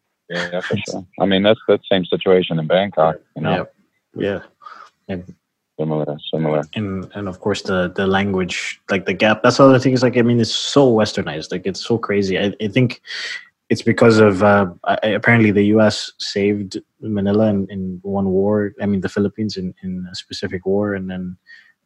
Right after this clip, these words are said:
Speaker 2: because of that, they, they were able to set up a ton of military bases there.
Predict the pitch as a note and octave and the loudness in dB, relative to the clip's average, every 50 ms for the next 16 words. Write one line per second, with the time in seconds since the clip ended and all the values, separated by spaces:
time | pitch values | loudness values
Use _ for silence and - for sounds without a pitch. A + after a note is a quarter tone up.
0 | _ - - - G#3+ G3+ F#3+ - F2 G2+ G2+ G2+ - - _ G2 F#2+ F#2+ F#2 F2+ | _ -6 -2 -2 0 0 0 0 0 0 0 0 0 -2 _ -2 0 0 0 -2
1 | F2 - F#2 F#2 F#2+ G2 F#2+ G2 F#2+ F#2 F#2 - G2+ F#2+ F#2+ F#2 - F#2 - G#2 | -2 -4 -2 -2 0 -2 -2 -2 -4 -4 -6 -6 -4 -4 -4 -4 -6 -8 -6 -4
2 | G2 F#2+ F#2 F2+ F#2 F#2+ F#2+ F2+ - - F#2 F2+ F2+ F2 - F#2 F#2+ F#2+ - - | -4 -2 -2 -2 -2 -2 -4 -4 -6 -6 -6 -6 -6 -4 -2 -2 -2 -2 -2 -2
3 | G2+ G2 F#2+ F#2 - - - G2 G2 G2 G2 F#2+ F#2 - | -2 -2 -2 -4 -8 -8 -6 -4 -4 -2 -2 -4 -6 -8